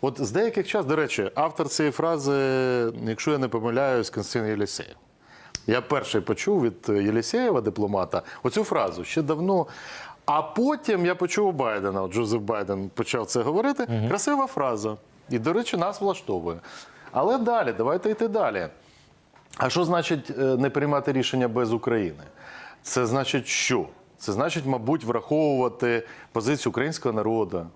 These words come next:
Speaker 1: української влади. Тобто, навіщо тоді зараз обговорювати теоретично оцю дипломатію, для якої нема простору?
Speaker 2: В
Speaker 1: Я
Speaker 2: такому випадку,
Speaker 1: не бачу
Speaker 2: дійсно,
Speaker 1: цього.
Speaker 2: е, дійсно, ну,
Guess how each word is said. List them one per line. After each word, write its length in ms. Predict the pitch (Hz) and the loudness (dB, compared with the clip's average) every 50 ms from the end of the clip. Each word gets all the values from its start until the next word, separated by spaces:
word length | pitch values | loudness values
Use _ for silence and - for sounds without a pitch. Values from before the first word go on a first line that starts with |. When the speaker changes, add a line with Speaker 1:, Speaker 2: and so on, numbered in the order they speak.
| - - | -16 -6
Speaker 1:
української 460 | - 117 131 170 165 - - 113 95 | -2 0 0 0 -2 -4 -2 -2 -2
влади. 640 | 85 87 98 110 117 110 107 92 82 92 85 80 - - - - - - - _ | 0 0 0 2 2 2 0 0 -2 -2 -2 -4 -6 -12 -18 -20 -20 -20 -6 _
Тобто, 640 | - 110 85 - - - 113 110 110 104 104 101 - | -2 -2 -2 -4 -2 0 2 2 4 2 2 0 0
навіщо 380 | 113 139 185 247 240 - - 156 | 0 0 0 2 0 0 -2 0
тоді 260 | - 151 131 185 165 | 0 0 2 2 2
зараз 560 | 120 104 107 160 202 240 254 247 196 - - - | 2 2 2 2 2 2 2 0 0 -2 -4 -4
обговорювати 960 | 147 120 117 123 135 160 160 165 190 202 180 156 131 123 113 113 107 98 - - - - - - - - | -4 -2 0 2 2 2 2 2 2 2 2 4 2 2 2 2 0 -2 -4 -12 -20 -20 -20 -20 -6 -2
теоретично 840 | 147 147 151 151 165 156 160 - 190 175 147 - - - 123 120 | 0 2 2 2 2 0 0 0 0 2 2 0 -2 -2 0 0
оцю 340 | 120 113 - - - - 113 | 0 -2 -2 0 0 2 2
дипломатію, 1080 | 104 95 113 131 - - 127 127 120 135 180 240 262 262 - - 175 127 110 101 92 - - - - - - | 0 0 -2 -2 0 0 0 0 2 2 2 2 0 0 -2 -2 0 2 2 2 0 -2 -4 -12 -18 -16 -8
для 240 | 101 - - 143 170 | -4 -2 0 2 2
якої 540 | 190 185 180 175 - - 220 226 214 202 185 | 4 2 2 0 0 0 0 2 2 2 2
нема 400 | 165 165 175 170 165 175 185 180 | 2 2 0 2 2 2 0 0
простору? 560 | - 147 151 127 104 - - - 87 82 87 | 0 0 0 0 0 -2 -4 -8 -6 -4 -2
Speaker 2:
В 20 | |
Speaker 1:
Я 100 | 92 - | -2 0
Speaker 2:
такому 320 | 165 175 185 202 220 214 196 | 0 0 0 2 2 2 2
випадку, 360 | 190 180 - 135 - - 120 | 2 0 0 -2 -2 -2 -2
Speaker 1:
не 60 | - | 0
бачу 140 | 131 123 190 214 | 0 2 2 2
Speaker 2:
дійсно, 360 | 185 - - 151 117 104 - - | 0 0 0 0 -2 -2 -4 -4
Speaker 1:
цього. 160 | - 120 117 110 | -2 0 0 0
Speaker 2:
е, 60 | - - | -2 -2
дійсно, 460 | 90 131 131 175 190 151 - 139 113 - | -2 0 2 2 2 0 0 -2 -2 0
ну, 160 | - 147 151 | 0 -2 -2